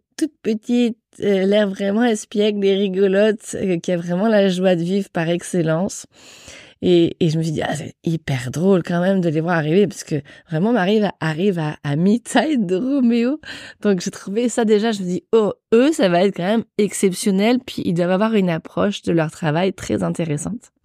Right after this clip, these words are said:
C'est pour ça que j'ai eu vraiment envie,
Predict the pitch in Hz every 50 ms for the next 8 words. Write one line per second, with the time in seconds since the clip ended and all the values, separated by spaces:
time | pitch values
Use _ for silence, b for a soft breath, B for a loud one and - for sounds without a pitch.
0 | _ _ _ _ _ _ _ _ _ _ _ _ _ _ _ _ _ - - -
1 | - - - 214 220 208 190 175 170 170 170 147 160 160 156 170 185 196 196 180
2 | 170 185 214 262